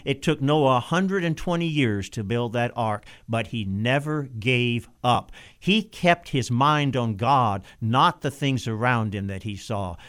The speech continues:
And he was sa-, every day saying, "Lord, what would you have me to do today? You want me to lo-, do a little more on that ark, but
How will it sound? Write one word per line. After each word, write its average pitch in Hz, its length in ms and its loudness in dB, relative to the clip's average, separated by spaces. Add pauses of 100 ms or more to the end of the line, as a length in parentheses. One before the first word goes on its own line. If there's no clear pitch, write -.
(120)
And 120 160 -2
he 147 160 2
was 123 120 -2
sa-, - 280 -4
every 175 340 0
day 131 300 4
saying, 120 380 -2
"Lord, 151 500 2 (140)
what 180 260 2
would 185 200 -2
you 175 120 0
have 151 260 2
me 143 140 0
to 135 180 -6
do 113 220 -2
today? 101 400 -6 (180)
You 180 160 0
want 226 180 0
me 196 120 -2
to 170 120 -2
lo-, 165 180 0
do 165 220 0
a 147 40 4
little 147 320 4
more 165 300 0
on 147 80 -2
that 147 200 2
ark, 143 340 4 (240)
but 135 240 0